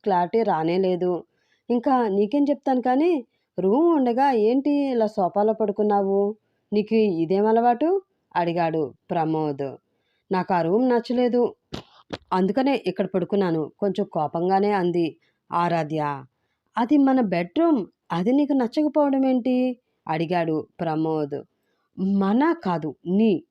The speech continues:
అది నీ బెడ్‌రూమ్," నొక్కి పలుకుతూ చెప్పింది ఆరాధ్య. "నా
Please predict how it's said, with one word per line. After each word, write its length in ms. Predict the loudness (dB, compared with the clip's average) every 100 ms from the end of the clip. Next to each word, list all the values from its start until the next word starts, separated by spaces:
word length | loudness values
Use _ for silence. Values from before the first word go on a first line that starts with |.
| _ _ _ _
అది 240 | -6 -2 -2 -4
నీ 180 | -4 -2 -2
బెడ్‌రూమ్," 460 | -2 -6 -4 -6 -6 -10
నొక్కి 280 | -6 -6 -6
పలుకుతూ 400 | -4 -2 -2 -2
చెప్పింది 520 | -2 -4 -2 -2 0 -4 -10 _ _
ఆరాధ్య. 480 | -6 -4 -4 -4 -4 -4 -6 _ _ _ _
"నా 180 | -4